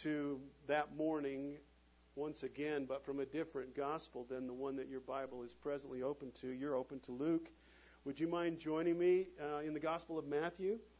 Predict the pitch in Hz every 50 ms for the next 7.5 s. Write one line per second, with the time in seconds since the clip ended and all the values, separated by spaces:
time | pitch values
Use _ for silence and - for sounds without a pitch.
0 | - - - - - - - 170 180 180 175 170 185 185 180 156 165 165 170 185
1 | 180 180 - - 175 160 156 156 - - 151 135 - - 175 175 185 196 202 170
2 | 139 151 151 143 151 - - - - - - - - - 165 165 156 151 151 143
3 | 151 165 180 185 185 - 175 160 151 - - 170 156 - - 175 175 180 175 -
4 | 202 208 208 190 165 165 151 151 147 139 - 147 135 139 190 196 - - 160 156
5 | 160 175 190 196 196 196 196 180 143 160 156 151 - - - - - 160 170 180
6 | 196 196 190 170 170 175 190 208 - - - 175 175 175 - 170 170 190 180 180
7 | 180 160 160 185 185 175 175 185 180 -